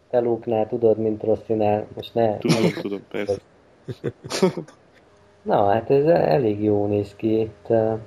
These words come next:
Speaker 1: azért azt nézem, hogy mi az a futam, amire ki tudunk majd menni. Megnézni, látom, Hollandia van, Olaszország,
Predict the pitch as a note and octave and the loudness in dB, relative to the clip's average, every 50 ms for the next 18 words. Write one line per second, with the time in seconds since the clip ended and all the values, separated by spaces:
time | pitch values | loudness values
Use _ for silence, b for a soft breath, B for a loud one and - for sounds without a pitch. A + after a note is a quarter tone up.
0 | - - - - - C3 B2+ A#2+ A#2+ A2+ A2 - - C3 B2 A#2+ - C3 A#2+ A2+ | -16 -20 -20 -16 -6 -4 0 2 2 2 2 2 2 2 2 2 2 2 2 4
1 | A#2+ A#2 A2+ A2+ A#2 A#2 A2+ - - - - - A#2 - - C#3 C#3 C3 A#2+ G#2+ | 4 4 4 4 4 2 0 -6 -14 -14 -12 -12 -10 -10 -6 0 2 2 4 4
2 | A2+ G#2+ - C3 B2 - A2+ A2 A2 A2 A2 A2 A2 - A#2+ - - G2+ G#2 G#2+ | 2 0 0 -2 0 2 2 2 4 4 2 2 2 0 -2 -2 -2 -2 0 0
3 | G#2+ A2 G#2+ A2 A2 A2 G#2+ G2+ G2+ G#2 G2+ - - - - - - - - - | 2 2 2 4 4 2 0 0 -2 -4 -6 -8 -12 -20 -20 -20 -20 -20 -20 -20
4 | - - - - - - G#2+ G#2 G#2 G#2 G#2 G2 G2+ A2+ A2 G#2+ G#2+ - A2+ G#2+ | -20 -20 -20 -16 -8 -6 -4 -2 0 0 0 0 2 2 2 2 2 0 0 0
5 | G2 A#2 C3 C3+ C3 C3 B2+ B2 A#2+ A#2 A#2 A2+ A2 G#2 G#2 A2 A#2 A#2+ A#2+ A#2 | 2 4 6 6 6 6 4 4 2 4 4 4 4 4 4 2 2 2 2 0
6 | A#2 - - - - - - - A#2 A2 A2 A2 | -2 -8 -8 -8 -8 -6 -2 0 2 2 2 0